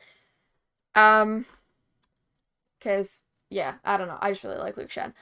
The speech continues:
Um, but there was an interesting thing, uh,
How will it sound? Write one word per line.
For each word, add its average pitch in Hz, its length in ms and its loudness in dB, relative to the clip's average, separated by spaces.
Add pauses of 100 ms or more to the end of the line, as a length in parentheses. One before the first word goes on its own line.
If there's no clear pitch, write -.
(320)
Um, 233 380 8 (120)
but 240 140 -2
there 285 100 6
was 277 140 2
an 285 120 -4
interesting 330 920 0 (720)
thing, 247 460 6 (260)
uh, 214 360 8